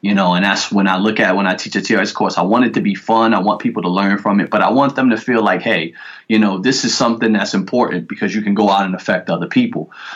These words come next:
Um, but when we come back to, like, your original question and where you wanted me to go, um,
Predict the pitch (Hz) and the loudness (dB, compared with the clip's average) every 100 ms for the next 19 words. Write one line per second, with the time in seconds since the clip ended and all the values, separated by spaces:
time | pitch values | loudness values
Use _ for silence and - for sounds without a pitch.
0 | - - 107 104 98 95 92 87 - _ | -20 -4 0 2 2 2 0 -2 -8 _
1 | 127 110 - - 113 120 - 139 135 127 | 0 0 -2 0 4 4 2 0 0 0
2 | 123 110 104 120 107 135 135 117 - 156 | -2 -2 -2 0 0 0 0 -2 0 0
3 | - - 104 98 110 107 110 107 107 107 | 0 -2 -4 0 0 0 0 0 0 -2
4 | 92 127 156 127 - - - _ - 113 | -2 -2 0 0 -2 -10 -20 _ -2 0
5 | 107 98 98 90 87 | 2 0 -2 -4 -6